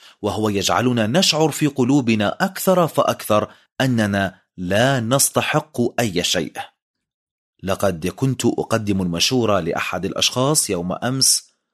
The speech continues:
فقال هذا الشخص: "أريد، أريد وحسب أن أكون قادراً على القيام بشيء ما لأجل الرب." وقد كان المعنى الضمني لكلامه هو: "أريد أن أكون مثلك."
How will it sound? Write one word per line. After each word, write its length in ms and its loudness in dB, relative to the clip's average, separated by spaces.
فقال 400 -2
هذا 260 -4
الشخص: 580 -2
"أريد، 320 2
أريد 280 4
وحسب 580 2
أن 160 0
أكون 340 2
قادراً 680 2
على 200 0
القيام 460 0
بشيء 680 0
ما 300 2
لأجل 440 0
الرب." 420 0
وقد 220 -2
كان 320 2
المعنى 360 0
الضمني 480 0
لكلامه 800 -2
هو: 440 0
"أريد 360 2
أن 400 2
أكون 420 2
مثلك." 600 -4